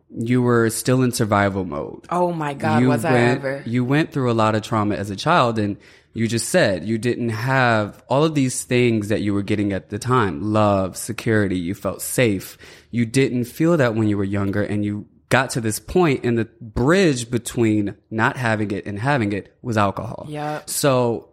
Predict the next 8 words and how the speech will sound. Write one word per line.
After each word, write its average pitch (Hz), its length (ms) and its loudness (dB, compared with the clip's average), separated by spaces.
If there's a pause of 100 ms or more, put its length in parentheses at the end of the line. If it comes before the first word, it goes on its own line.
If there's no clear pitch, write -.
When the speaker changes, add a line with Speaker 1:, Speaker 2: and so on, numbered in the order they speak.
Speaker 1:
yeah, 190 520 2
it's 170 200 -4
easy 175 400 0
to 139 120 -4
point 131 340 0
at 104 100 -6
the 117 80 -4
thing 107 440 0